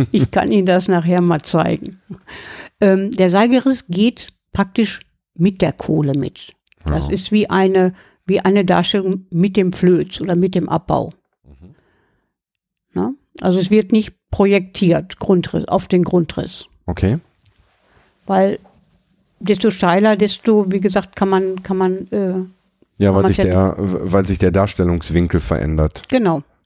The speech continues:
Speaker 1: Mhm.
Speaker 2: Sohlen und Seigerteufen.
Speaker 1: So wa-
Speaker 2: Sohlen und Seigerteufen.
Speaker 1: Okay.
Speaker 2: Also das war früher mit Sinus und Cosinus, musste man das ja berechnen, ne?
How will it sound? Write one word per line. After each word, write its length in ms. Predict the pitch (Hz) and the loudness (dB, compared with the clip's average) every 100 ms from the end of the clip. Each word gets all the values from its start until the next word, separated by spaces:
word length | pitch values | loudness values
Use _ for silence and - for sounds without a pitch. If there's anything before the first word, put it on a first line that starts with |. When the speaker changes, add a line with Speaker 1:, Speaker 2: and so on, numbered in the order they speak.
| _ _ 85 | _ _ -8
Speaker 1:
Mhm. 320 | 76 85 127 _ _ _ _ - | -6 -6 -10 _ _ _ _ -10
Speaker 2:
Sohlen 300 | - 185 247 | -2 -2 -2
und 140 | 247 | -6
Seigerteufen. 720 | 226 190 170 - - - - 170 - - - _ _ - - _ - - - - | -4 -2 -2 -4 -6 -12 -10 -10 -12 -20 -20 _ _ -20 -20 _ -20 -20 -20 -18
Speaker 1:
So 220 | - 101 | -2 0
wa- 100 | 90 - | 0 -4
Speaker 2:
Sohlen 500 | - 160 214 240 285 | -4 0 2 2 2
und 160 | 269 | 0
Seigerteufen. 920 | 269 247 220 175 170 160 160 - 180 - | 0 0 0 -2 -2 -4 -4 -8 -16 -14
Speaker 1:
Okay. 80 | - | -6
Speaker 2:
Also 260 | 190 202 190 - - _ _ | -2 -2 -4 -8 -20 _ _
das 260 | 202 175 - | -2 -2 2
war 140 | 202 | 0
früher 320 | 196 233 220 226 | 0 2 4 4
mit 240 | 202 185 | 0 0
Sinus 340 | 226 240 240 | 2 2 2
und 140 | - 185 | -2 -2
Cosinus, 580 | 233 240 226 220 220 - | 2 2 2 2 0 -2
musste 320 | 202 202 214 | -4 -2 0
man 200 | 202 196 | 0 0
das 160 | 185 202 | 0 0
ja 80 | |
berechnen, 580 | 185 190 208 - 175 175 - | 0 0 0 -2 -10 -10 -10
ne? 180 | 185 | -10